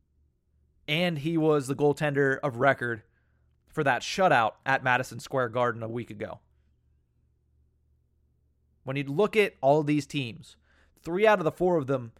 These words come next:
have been riding a really hot goaltender. Juuse Saros has been that guy for Nashville. I mean, let me pull up hi-, his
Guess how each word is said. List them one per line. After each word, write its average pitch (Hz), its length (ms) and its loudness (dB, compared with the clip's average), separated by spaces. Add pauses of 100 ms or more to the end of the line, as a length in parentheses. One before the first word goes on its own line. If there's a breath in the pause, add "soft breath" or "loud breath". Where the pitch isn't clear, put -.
(120)
have 143 160 -2
been 135 160 -4
riding 139 320 4
a 127 60 -4
really 131 320 0
hot 117 260 -2
goaltender. 107 480 -10 (1000)
Juuse 160 360 -6
Saros 139 680 2 (600)
has 143 200 -2
been 139 180 0
that 135 200 -2
guy 143 220 -6
for 120 140 -10
Nashville. - 480 -12 (1160)
I - 60 -12
mean, 135 120 -6
let 180 120 0
me 233 100 -4
pull 202 220 4
up 175 100 2
hi-, 180 160 -2
his 165 380 -2